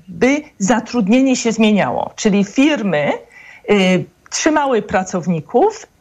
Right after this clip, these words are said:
używały tylko jak gdyby wolnych mocy przerobowych, które miały.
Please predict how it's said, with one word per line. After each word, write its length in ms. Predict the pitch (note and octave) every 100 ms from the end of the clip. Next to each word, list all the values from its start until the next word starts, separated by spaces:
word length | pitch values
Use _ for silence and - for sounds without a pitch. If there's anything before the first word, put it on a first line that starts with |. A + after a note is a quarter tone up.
| _ _ _ _
używały 680 | C4 C4 A#3 B3 F4+ F4+ F4
tylko 680 | - C4 C#4+ D4+ A#3+ - - -
jak 120 | G#3
gdyby 220 | F#3 C#4
wolnych 480 | G3 B3+ D4+ C#4 G#3
mocy 400 | A3 A3+ A3+ A#3
przerobowych, 880 | A#3 A#3 G3 F3+ F3+ F3+ E3 F#3+ - - _
które 340 | - - G3 F#3+
miały. 340 | D3+ F2 -